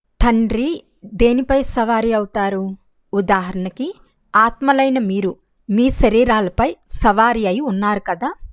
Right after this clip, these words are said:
శివబాబాకు తన సొంత శరీరం అయితే లేనేలేదు.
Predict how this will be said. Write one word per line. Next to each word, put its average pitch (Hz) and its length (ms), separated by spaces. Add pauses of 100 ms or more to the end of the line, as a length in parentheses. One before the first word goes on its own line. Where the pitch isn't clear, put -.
(380)
శివబాబాకు 226 1000 (220)
తన 208 120
సొంత 233 400
శరీరం 202 480
అయితే 220 420 (100)
లేనేలేదు. 190 720